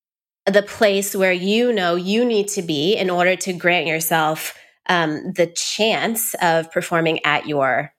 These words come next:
potential. And that's, that's really the key here with so much of this, this work with athletes. It's empowering them to understand where they need to be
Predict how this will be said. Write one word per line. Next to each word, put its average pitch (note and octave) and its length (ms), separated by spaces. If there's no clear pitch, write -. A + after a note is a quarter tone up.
potential. D#3+ 640
And G3 300
that's, B3+ 500
that's D4 400
really C#4 280
the A3 180
key G#3 480
here C4+ 400
with A3 160
so G3 300
much F#3+ 280
of G3 160
this, F3 420
this G3 240
work F3+ 300
with G3 100
athletes. F#3+ 720
It's F3+ 440
empowering B3+ 720
them F#3 300
to A3 100
understand F#3+ 720
where F#3 420
they G#3+ 180
need F#3 240
to - 120
be F3+ 600